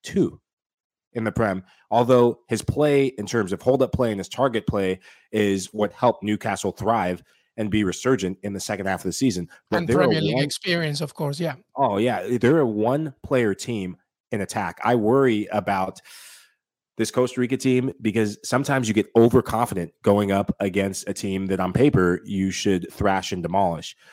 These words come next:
Speaker 1: So i-, it's really gonna come down to what type of attitude. Can they get that early goal against New Zealand? You don't wanna leave this game going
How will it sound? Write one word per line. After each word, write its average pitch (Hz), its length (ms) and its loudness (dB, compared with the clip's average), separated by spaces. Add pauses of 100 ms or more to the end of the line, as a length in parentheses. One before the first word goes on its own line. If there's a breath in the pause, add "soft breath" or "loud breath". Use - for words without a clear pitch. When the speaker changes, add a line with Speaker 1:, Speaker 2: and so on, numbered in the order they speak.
(120)
Speaker 1:
So 110 400 4
i-, 110 40 -8
it's 113 260 -2
really 139 200 4
gonna 123 140 -2
come 110 160 -4
down 104 200 0
to 104 100 -4
what 107 160 2
type 104 160 -2
of 90 180 -4
attitude. 95 500 -2
Can 131 260 0
they 123 120 2
get 107 200 -2
that 101 200 0
early 98 240 2
goal 95 360 0 (260 soft breath)
against 123 320 -2
New 131 100 0
Zealand? 113 340 -2
You 95 120 -4
don't 120 320 0
wanna 120 180 0
leave 110 220 0
this 107 160 0
game 101 340 -4 (360)
going 110 460 2